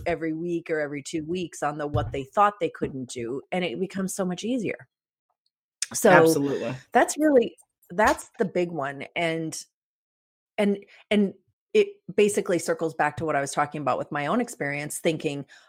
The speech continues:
Speaker 1: "Oh, I can't do these things 'cause they're so big or they feel so big or I've never done this before." But it comes back into this, "You can't unknow what you know."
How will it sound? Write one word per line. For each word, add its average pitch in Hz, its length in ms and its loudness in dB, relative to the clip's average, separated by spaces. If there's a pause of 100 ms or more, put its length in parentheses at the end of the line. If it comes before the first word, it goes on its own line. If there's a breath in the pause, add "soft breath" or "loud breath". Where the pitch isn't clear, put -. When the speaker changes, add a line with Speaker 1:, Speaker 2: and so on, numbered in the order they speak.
Speaker 1:
"Oh, 165 60 2
I 156 120 4
can't 165 320 -4
do 190 200 2
these 165 260 -2
things 214 360 2
'cause 160 180 -6
they're 151 180 0
so 151 260 0
big 151 580 4 (120)
or 160 120 4
they 156 140 0 (260)
feel 233 380 6
so 165 300 2
big 170 440 0
or 127 100 2
I've 143 140 0
never 175 280 0
done 180 200 2
this 202 140 -4
before." 143 460 -4
But 156 220 0 (340 soft breath)
it 180 140 -2
comes 196 280 0
back 175 260 0
into 175 240 -2
this, 160 260 0
"You 175 140 0
can't 196 320 -6
unknow 170 380 2
what 160 200 2
you 175 120 2
know." 233 460 2